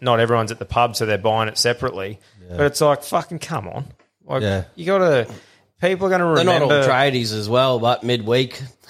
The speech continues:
Speaker 2: And they, they blow up a little bit as well about, uh, not getting the crowds. Not,
Speaker 1: Yeah.
Speaker 2: not,
Speaker 3: Yeah.
Speaker 2: you know, not a lot of people turning up, but on
Speaker 1: Mate.
Speaker 2: Wednesday night, mate, you gotta expect
Speaker 1: Well,
Speaker 2: that,
Speaker 1: like,
Speaker 2: haven't you?
Speaker 1: U F C got it sorted, but Saturday nights, that's the big show. Every fucker's
Speaker 2: Yeah.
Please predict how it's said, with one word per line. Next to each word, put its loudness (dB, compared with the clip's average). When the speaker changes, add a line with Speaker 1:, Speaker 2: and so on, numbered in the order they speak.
Speaker 2:
And -2
they, 4
they -2
blow 4
up 2
a -4
little -2
bit -4
as -8
well 0
about, -4
uh, -10
not -8
getting -6
the -10
crowds. -2
Not, -8
Speaker 1:
Yeah. 4
Speaker 2:
not, 4
Speaker 3:
Yeah. 4
Speaker 2:
you 0
know, 0
not -2
a 0
lot 2
of -6
people -2
turning -2
up, -8
but -6
on -6
Speaker 1:
Mate. -2
Speaker 2:
Wednesday -4
night, -6
mate, -8
you -10
gotta -8
expect -12
Speaker 1:
Well, 2
Speaker 2:
that, -4
Speaker 1:
like, 2
Speaker 2:
haven't -2
you? 2
Speaker 1:
U 4
F -2
C 0
got 2
it -4
sorted, -4
but -6
Saturday 0
nights, -6
that's -4
the -6
big 0
show. 2
Every 2
fucker's -2
Speaker 2:
Yeah. -8